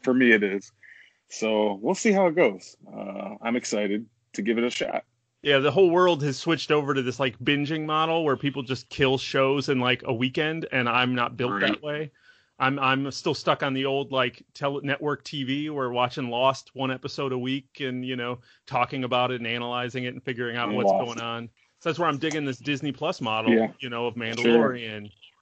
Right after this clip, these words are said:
Speaker 2: WandaVision, you know, give me an episode a week and then
Speaker 1: Yeah.
Speaker 2: really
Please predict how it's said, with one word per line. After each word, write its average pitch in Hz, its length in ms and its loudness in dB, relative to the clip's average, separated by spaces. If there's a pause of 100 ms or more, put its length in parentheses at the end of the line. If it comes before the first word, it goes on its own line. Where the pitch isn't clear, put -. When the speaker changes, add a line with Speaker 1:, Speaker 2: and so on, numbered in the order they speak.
(160)
Speaker 2:
WandaVision, 123 560 -2
you 120 80 -6
know, 117 100 -4
give 127 140 0
me 127 100 0
an 123 60 0
episode 127 400 -4
a 123 40 -2
week 135 420 -4 (320)
and 120 180 -2
then 120 220 0
Speaker 1:
Yeah. 123 40 0
Speaker 2:
really 120 400 4